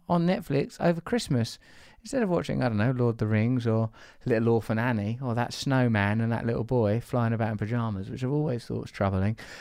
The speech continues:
watch Rebirth with me, Russell Brand, on Netflix. My new book, Mentors. Oh, you can pre-order that if you want. Go to russellbrand dot com. And now it's time to, uh, enjoy this podcast with Catherine Graves. We spoke about birth, feminine empowerment through birth.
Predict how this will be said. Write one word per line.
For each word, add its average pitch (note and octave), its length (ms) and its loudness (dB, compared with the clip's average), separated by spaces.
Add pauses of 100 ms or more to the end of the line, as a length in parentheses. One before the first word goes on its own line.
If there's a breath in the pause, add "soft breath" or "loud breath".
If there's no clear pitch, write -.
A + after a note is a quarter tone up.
(180 loud breath)
watch - 320 2
Rebirth C3 840 2 (540)
with B2 140 4
me, A#2 460 4 (100)
Russell A#2+ 300 0
Brand, G2+ 440 2
on G#2 160 2
Netflix. - 480 -2
My B2 100 2
new C#3+ 180 6
book, C3+ 320 0
Mentors. C#3+ 680 2
Oh, - 120 0
you C#3 100 4
can B2 140 0
pre-order C3 340 2
that C3 160 2
if A2 140 -4
you A2+ 100 2
want. C3+ 220 0
Go B2 100 2
to A#2 80 2
russellbrand A#2+ 600 2
dot - 260 0
com. D3+ 280 0 (680 loud breath)
And D3+ 160 4
now E3+ 340 6
it's - 280 -4
time F3+ 520 2
to, F#3 400 4
uh, F#3 320 2
enjoy F3 260 2
this F3 140 0
podcast D#3+ 420 -2
with - 100 -16
Catherine D#3+ 280 0
Graves. D#3 400 2
We - 80 -16
spoke A#2+ 180 2
about A#2 200 2 (180)
birth, B2+ 580 6
feminine B2 440 6
empowerment A#2+ 640 6
through C3 300 8
birth. B2+ 520 2